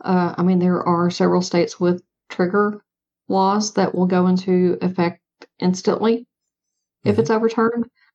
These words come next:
Speaker 1: Oklahoma said, "To hell with it," went ahead and made it illegal anyway. They didn't wait.
Speaker 2: The thing of it is, until this ruling comes out,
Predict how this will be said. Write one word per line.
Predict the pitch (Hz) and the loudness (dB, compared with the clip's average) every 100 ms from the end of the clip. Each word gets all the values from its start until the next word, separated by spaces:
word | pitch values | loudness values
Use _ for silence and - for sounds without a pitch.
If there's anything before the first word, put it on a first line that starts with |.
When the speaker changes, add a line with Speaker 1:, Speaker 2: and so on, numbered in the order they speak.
| _ _ _ - | _ _ _ -2
Speaker 1:
Oklahoma | 220 220 202 208 285 | 0 2 2 2 2
said, | 254 202 190 | 2 0 0
"To | 196 | 0
hell | 202 240 | 0 0
with | 208 | 0
it," | 190 180 | -2 0
went | 185 | 0
ahead | 196 196 | 2 0
and | 190 190 190 190 | 0 0 2 0
made | 185 190 | 0 0
it | 190 | 0
illegal | 190 196 190 190 | 0 0 0 0
anyway. | 208 185 180 180 _ _ _ _ _ _ _ _ _ _ _ - | 0 0 0 -2 _ _ _ _ _ _ _ _ _ _ _ -6
They | 180 | -2
didn't | 196 185 | 0 0
wait. | 185 180 - _ _ _ _ _ _ _ _ _ _ _ _ _ _ _ _ _ | 0 -2 -6 _ _ _ _ _ _ _ _ _ _ _ _ _ _ _ _ _
Speaker 2:
The | 135 | -2
thing | 180 170 | 0 2
of | |
it | 151 | 2
is, | 151 202 - - _ _ _ _ _ _ - | 2 2 -2 -12 _ _ _ _ _ _ -2
until | 160 131 117 - - - 165 180 202 202 190 - - | 0 2 -2 -8 -10 -4 -2 2 2 2 -2 -8 -12
this | 123 123 143 - - - _ _ _ - | -4 0 0 -2 -10 -14 _ _ _ -8
ruling | 110 131 180 175 175 | 0 2 2 2 0
comes | 143 131 113 | 0 0 -2
out, | 95 - | -6 -10